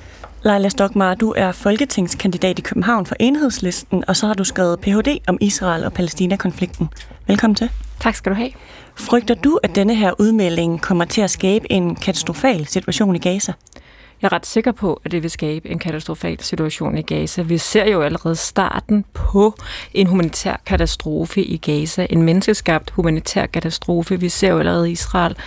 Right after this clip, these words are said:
Speaker 2: har igangsat, øh, brud på international ret, altså krigsforbrydelser. Man har lukket af for strøm, medicin og mad til en civilbefolkning. Det er ifølge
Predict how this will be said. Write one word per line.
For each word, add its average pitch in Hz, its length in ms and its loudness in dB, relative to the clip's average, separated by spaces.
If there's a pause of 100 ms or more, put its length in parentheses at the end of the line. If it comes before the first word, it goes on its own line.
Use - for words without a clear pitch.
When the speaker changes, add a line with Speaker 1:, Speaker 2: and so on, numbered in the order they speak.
(260)
Speaker 2:
har 202 420 0
igangsat, 175 720 -2 (220)
øh, 170 380 2
brud 196 240 4
på 220 140 0
international 185 640 2
ret, 170 380 -4
altså 170 240 -2
krigsforbrydelser. 196 840 0
Man 180 100 4
har 170 80 2
lukket 165 220 0
af 180 160 2
for - 120 -6
strøm, - 400 0 (320)
medicin 190 600 2 (280)
og 175 80 6
mad 175 420 6
til - 140 0
en 185 60 4
civilbefolkning. 185 840 0
Det 202 80 6
er 185 60 6
ifølge 208 480 2